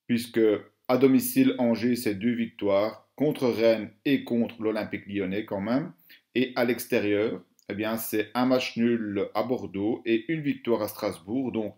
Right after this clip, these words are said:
très positif comme début de championnat pour Angers. Malgré ça, eh bien, on voit que les cotes, hein,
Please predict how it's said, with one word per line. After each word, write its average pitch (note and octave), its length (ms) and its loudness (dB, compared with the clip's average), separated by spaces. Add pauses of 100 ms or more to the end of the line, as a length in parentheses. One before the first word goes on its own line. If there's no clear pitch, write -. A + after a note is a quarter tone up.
très C3+ 240 0
positif A#2 540 -4
comme G2 160 -6
début F#2 180 -6
de G#2+ 60 -14
championnat F#2 600 -6 (300)
pour G#2 280 -8
Angers. F2+ 420 -8 (1700)
Malgré D3+ 320 8
ça, - 240 0
eh - 20 0
bien, F#3+ 140 6
on A#2+ 80 6
voit B2+ 220 2
que - 120 0
les A2 240 2
cotes, - 460 -2 (180)
hein, - 180 -10